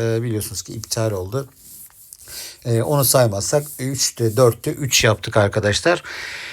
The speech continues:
Şimdi olasılık kombinasyon sistemimiz, e, ekranda görüyorsunuz. Peki olasılık kombinasyon sistemi nedir? Belli sayıdaki maçı birbirine kombin etmek anlamına gelen bir sistemdir arkadaşlar.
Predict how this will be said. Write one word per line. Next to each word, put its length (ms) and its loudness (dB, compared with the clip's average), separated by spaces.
Şimdi 580 6
olasılık 520 4
kombinasyon 600 4
sistemimiz, 720 2
e, 280 2
ekranda 520 4
görüyorsunuz. 640 0
Peki 220 0
olasılık 380 2
kombinasyon 540 0
sistemi 420 -2
nedir? 320 2
Belli 220 6
sayıdaki 380 2
maçı 280 2
birbirine 380 2
kombin 280 2
etmek 320 0
anlamına 380 2
gelen 360 4
bir 140 -2
sistemdir 560 2
arkadaşlar. 640 4